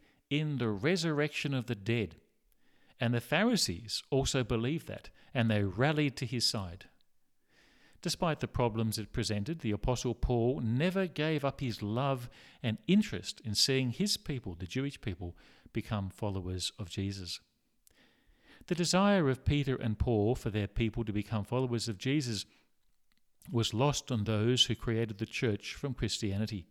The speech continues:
The church rapidly became a vehicle for the persecution of the Jews because the church had little interest in the proclamation of the gospel. It is one of the great tragedies of the last two thousand years.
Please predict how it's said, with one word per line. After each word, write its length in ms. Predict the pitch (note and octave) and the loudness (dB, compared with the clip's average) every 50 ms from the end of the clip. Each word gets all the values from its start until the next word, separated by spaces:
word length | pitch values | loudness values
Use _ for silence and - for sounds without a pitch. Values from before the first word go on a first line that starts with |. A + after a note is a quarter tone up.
| _ _ _ _ _ _ _ _ - - - - - - - | _ _ _ _ _ _ _ _ -20 -20 -20 -20 -20 -12 -8
The 80 | - C3+ | -8 -6
church 420 | - - D3 C3+ C3+ B2 - - | 0 2 4 4 4 2 0 -4
rapidly 560 | - A2+ G2+ A#2+ C3 - - A#2+ G#2 G#2 G#2 | -6 -2 0 0 0 0 -2 -4 0 0 0
became 600 | G2+ G2 G#2+ G2 - - A#2+ A2 G#2+ A2+ C3 C#3 A#2 | 0 0 -2 -2 -2 -2 0 0 2 2 2 0 0
a 60 | G2 | 0
vehicle 520 | F2 A2 A2+ A2+ A2+ G#2 - B2 C#3 E3 | 0 2 2 2 2 2 2 2 2 2
for 140 | E3 - A2 | 0 -2 -4
the 120 | - - F#2+ | -4 -4 0
persecution 880 | - - C#3 C#3 B2 - - - - - G#2+ G#2 G2+ - - C#3 C3+ - - - - - - - - - - - - - | 2 4 4 4 4 2 -2 -4 -2 -2 0 0 0 -2 -4 -6 -6 -8 -12 -20 -20 -20 -20 -20 -20 -20 -20 -20 -10 -4
of 200 | A#2+ A#2+ A2+ G2+ | -2 -2 -2 -2
the 80 | A2+ A2 | -2 -4
Jews 580 | F#2 G2+ G#2+ G#2 G#2 A2+ B2 C#3 C3+ - - - - - _ _ _ - - | -2 0 0 2 2 2 0 0 -2 -4 -4 -6 -14 -20 _ _ _ -12 -6
because 360 | - A#2+ - - C#3 C3+ A#2+ | -6 -6 -2 0 0 0 0
the 100 | - - | 0 -4
church 460 | C3+ - - D3 D3 D3 C#3 - - - | -6 -2 2 4 4 4 4 2 -2 -2
had 200 | - C3+ A#2 A#2 | -2 -2 0 0
little 380 | A2+ C3 C3 C#3 B2+ A#2+ A#2+ - | -2 -2 0 2 2 2 2 0
interest 440 | C3+ C3 A#2+ - A#2 G2+ - - - | 0 -2 -2 0 -2 -2 -2 -2 -2
in 80 | G#2 | -2
the 80 | G2+ G2 | -2 -2
proclamation 760 | - - A#2+ - - - G#2+ G#2 G2+ G2 F#2+ F2+ - - G#2+ | 0 -2 -2 -2 -2 -4 -4 -2 -2 -2 -4 -4 -6 -6 -6
of 80 | G2 | -6
the 80 | - G#2+ | -6 -6
gospel. 460 | - - D3+ D3+ - - - - - - _ _ _ _ _ _ _ _ _ _ - - _ _ _ - _ _ - | -2 0 0 0 -2 -4 -10 -16 -20 -20 _ _ _ _ _ _ _ _ _ _ -20 -20 _ _ _ -20 _ _ -4
It 120 | C#3+ B2+ | -2 -2
is 120 | B2 A2+ - | 0 0 0
one 120 | C3 B2+ | 2 2
of 80 | B2+ A2+ | 2 2
the 80 | A#2 | 2
great 260 | - B2 A#2+ B2 A#2+ | 2 2 2 0 0
tragedies 640 | - - - C3+ C#3 C3 B2+ A2+ G#2+ G2+ G2 G2 G2 - | -2 -2 0 0 0 2 0 0 0 0 0 0 -2 -2
of 100 | G#2 F#2 | -2 -2
the 80 | G#2 | -2
last 520 | F#2+ G2+ G2 F#2+ F2+ - - - - - - | 0 0 2 0 0 -2 -4 -6 -8 -8 -6
two 220 | - - B2 A2 | -2 0 0 0
thousand 600 | G2+ - - G2+ F#2 F2+ F2 - - F#2 F#2 F2+ | 0 0 -2 -2 -2 -2 -4 -4 -4 -4 -4 -2
years. 500 | F2+ G#2+ C3+ E3+ A#2+ E2 - - - - | -2 -2 0 0 -2 -2 -4 -6 -6 -8